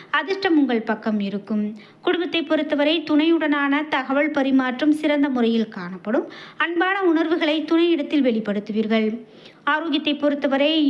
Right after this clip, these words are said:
இன்று தேக ஆரோ-, ஆரோக்கியத்தை நன்கு பராமரிப்பீர்கள். மன உறுதியோடு காணப்படுவீர்கள். விருச்சிகம் ராசி நண்பர்களே, இன்றைய நாள் அதிக நற்பலன்கள் கிடைக்காது. நம்பிக்கை எண்ணம் இருந்தால் செயல்கள் சிறப்பாக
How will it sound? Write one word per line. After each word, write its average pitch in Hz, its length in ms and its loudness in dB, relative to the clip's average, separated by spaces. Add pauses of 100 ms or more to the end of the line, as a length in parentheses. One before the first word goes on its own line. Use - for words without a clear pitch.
இன்று 285 240 4 (200)
தேக 320 320 2 (160)
ஆரோ-, 294 260 0 (360)
ஆரோக்கியத்தை 302 500 0 (140)
நன்கு 302 340 2
பராமரிப்பீர்கள். 202 800 -2 (340)
மன 339 220 0 (140)
உறுதியோடு 302 500 2 (140)
காணப்படுவீர்கள். 220 800 0 (1600)
விருச்சிகம் 392 440 0
ராசி 233 300 0
நண்பர்களே, 240 420 2 (400)
இன்றைய 302 320 2
நாள் 339 180 2 (120)
அதிக 302 320 0
நற்பலன்கள் 262 640 -2
கிடைக்காது. 196 500 -2 (380)
நம்பிக்கை 330 420 -2 (160)
எண்ணம் 294 300 2
இருந்தால் 269 460 0
செயல்கள் 269 440 0
சிறப்பாக 262 480 -2